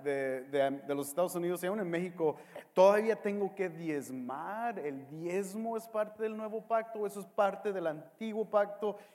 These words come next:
¿Y qué aplica, cómo lo aplico yo?". Ah, entonces muchas iglesias enseñan diezm-, diezmo, otras iglesias no enseñan diezmo y tenemos que entender el por qué. Y ahora para llegar a esos niveles tenemos que entender todo lo que hemos estado hablando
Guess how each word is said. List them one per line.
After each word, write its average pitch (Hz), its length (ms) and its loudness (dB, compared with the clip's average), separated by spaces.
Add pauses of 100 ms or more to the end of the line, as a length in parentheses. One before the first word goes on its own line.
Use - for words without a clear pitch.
¿Y 175 80 -8
qué 214 180 4
aplica, 214 560 -2
cómo 214 220 2
lo 208 80 6
aplico 220 680 0
yo?". 175 320 2 (320)
Ah, 160 160 6
entonces 160 220 -2
muchas 190 260 -2
iglesias 190 400 -2
enseñan 196 840 -2 (640)
diezm-, 160 560 0
diezmo, 214 600 6
otras 185 320 0
iglesias 165 420 -4
no 175 260 2
enseñan 208 580 -4
diezmo 214 440 -2
y 170 180 -6
tenemos 175 360 -2
que 202 80 -6
entender 170 380 -4
el 160 100 -6
por 190 320 -8
qué. 240 320 -8 (480)
Y 151 60 0
ahora 180 180 8
para 180 160 8
llegar 180 300 10
a 302 40 12
esos 247 240 2
niveles 156 380 0
tenemos 175 360 -4
que 185 120 0
entender 160 720 -2
todo 185 500 2
lo 180 120 -2
que 170 80 -8
hemos 160 180 -8
estado 143 240 -4
hablando 123 600 -6